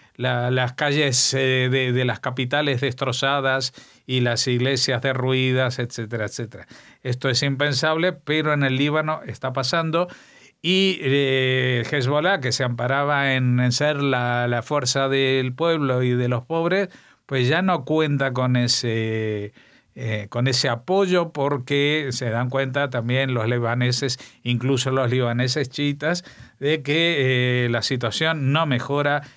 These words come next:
y que la corrupción se ha instalado incluso dentro de, de sus propias filas. Así que, mm, esto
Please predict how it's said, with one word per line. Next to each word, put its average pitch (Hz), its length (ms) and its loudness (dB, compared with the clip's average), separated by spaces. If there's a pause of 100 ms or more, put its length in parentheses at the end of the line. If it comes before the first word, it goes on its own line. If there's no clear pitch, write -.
(160)
y 127 140 -4
que 123 160 -2
la 117 140 -2
corrupción 143 720 -2
se 135 220 0
ha 139 200 0
instalado 151 840 0
incluso 170 920 2
dentro 151 480 0
de, 139 260 0 (400)
de 131 180 0
sus 127 240 -2
propias 147 460 -2
filas. 101 440 -6
Así 139 260 -2
que, 147 720 0
mm, 127 260 2 (500)
esto 143 840 0